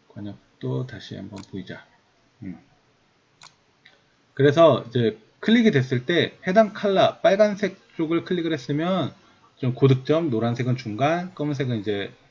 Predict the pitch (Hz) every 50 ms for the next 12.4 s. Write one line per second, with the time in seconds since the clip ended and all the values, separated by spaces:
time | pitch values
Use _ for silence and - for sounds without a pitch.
0 | _ _ _ _ _ _ _ - - - 127 123 147 165 156 135 110 - 113 113
1 | 117 - 123 117 113 113 107 101 92 - _ _ _ _ _ _ - - - 120
2 | 120 120 - - - 147 131 107 95 101 113 113 104 - - 113 117 113 110 104
3 | - - 131 131 120 98 - - - _ _ _ _ _ _ _ _ _ _ _
4 | - 107 98 98 98 98 104 104 110 104 95 98 87 110 135 131 - - 165 151
5 | 135 131 131 - 113 110 113 113 107 - - 139 135 - 143 113 98 - - -
6 | - - 92 80 - 82 78 - _ _ _ _ - - 123 123 - - - 131
7 | 117 107 107 110 107 - - - 113 107 110 107 - 127 123 127 - 147 135 113
8 | - - _ _ _ _ _ _ _ _ _ - _ _ - - 110 127 135 135
9 | 127 120 131 131 139 147 151 147 131 107 95 - - _ _ _ _ _ _ _
10 | _ _ _ _ _ _ _ - 98 98 98 98 98 107 107 110 120 123 - -
11 | 165 - - - - 165 151 151 151 147 143 135 131 - - - 123 110 107 110
12 | 113 127 143 156 170 180 214